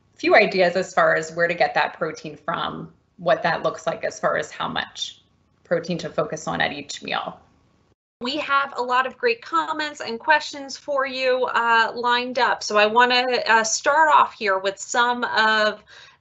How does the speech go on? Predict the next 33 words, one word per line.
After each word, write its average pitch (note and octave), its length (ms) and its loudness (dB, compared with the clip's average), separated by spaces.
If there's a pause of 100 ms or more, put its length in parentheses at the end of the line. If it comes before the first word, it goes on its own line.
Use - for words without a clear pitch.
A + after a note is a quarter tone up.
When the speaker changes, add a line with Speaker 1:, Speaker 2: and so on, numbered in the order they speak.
Speaker 2:
the A3 360 -6
items G3+ 880 2
that F#3+ 400 4 (120)
are, F#3+ 480 4
um, F#3 280 2 (120)
direct G3 580 0
and F#3 140 -8
straightforward, G#3 760 -2
because G3 340 -4 (300)
we A#3+ 100 -2
have C4 120 4
a A3 40 0
lot A#3+ 280 6
going C4 200 0
on B3+ 160 -4
in B3 60 -12
the A#3+ 80 -12
chat C4+ 360 -6
function. C#4+ 320 -8
We A#3+ 120 -2
have A3+ 200 0
over A3+ 500 -2
<clears throat> C4 380 -8
a A#3+ 80 6
hundred, C4 600 0
uh, A#3+ 560 0
different C4 400 -4
messages C#4 500 -2
that C4+ 180 -6
people C4+ 300 2
have - 100 -8
entered C4 280 -6
in. A3+ 220 0